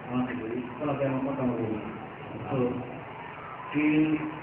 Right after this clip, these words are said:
ọmọ wọn lẹ́rú, ẹ̀jẹ̀ wọn lẹ́rú lẹ́rú, tó yẹ bẹ́ẹ̀ bẹ́ẹ̀ bẹ́ẹ̀. Lọ́kùnrin lókun. Ṣé ẹ pé ẹni tó jẹ́ aláṣẹ tuntun lónìí, yóò fi hàn ọ̀rọ̀ wọn.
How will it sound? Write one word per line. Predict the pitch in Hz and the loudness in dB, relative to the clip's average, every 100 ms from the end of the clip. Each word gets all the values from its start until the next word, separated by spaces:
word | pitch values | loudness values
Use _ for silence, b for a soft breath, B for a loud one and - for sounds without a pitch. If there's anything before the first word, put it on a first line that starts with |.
| - - - - - | -10 -10 -10 -12 -10
ọmọ | - 139 139 | -2 2 4
wọn | 135 | 4
lẹ́rú, | 135 139 139 139 - - - - - | 6 6 6 2 0 0 -4 -8 -4
ẹ̀jẹ̀ | 123 127 | -2 2
wọn | 131 | 2
lẹ́rú | 135 135 135 | 2 0 2
lẹ́rú, | 135 135 135 135 135 | 4 6 4 4 0
tó | 135 | 0
yẹ | 131 131 | 0 2
bẹ́ẹ̀ | 131 | 2
bẹ́ẹ̀ | 123 - | 0 0
bẹ́ẹ̀. | 123 123 - - | 0 0 -4 -2
Lọ́kùnrin | 139 131 123 | -2 2 4
lókun. | 123 120 - - - - - - - - - - - - | 4 2 -2 -6 -8 -10 -10 -10 -10 -10 -10 -10 -10 -8
Ṣé | 160 | -2
ẹ | 143 | 0
pé | 131 175 185 180 - | 4 6 6 4 0
ẹni | 160 156 | 2 4
tó | 151 165 | 6 6
jẹ́ | 160 160 156 156 160 160 156 - | 8 8 8 6 4 0 -4 -6
aláṣẹ | 139 151 151 131 | -2 2 2 0
tuntun | 113 123 | 0 2
lónìí, | 127 123 123 113 104 - - - - - - - | 4 6 4 0 -4 -6 -6 -8 -8 -6 -6 -2
yóò | 147 156 | 2 4
fi | 156 | 4
hàn | 127 123 | 4 4
ọ̀rọ̀ | 117 113 | 4 2
wọn. | 113 113 | 0 -2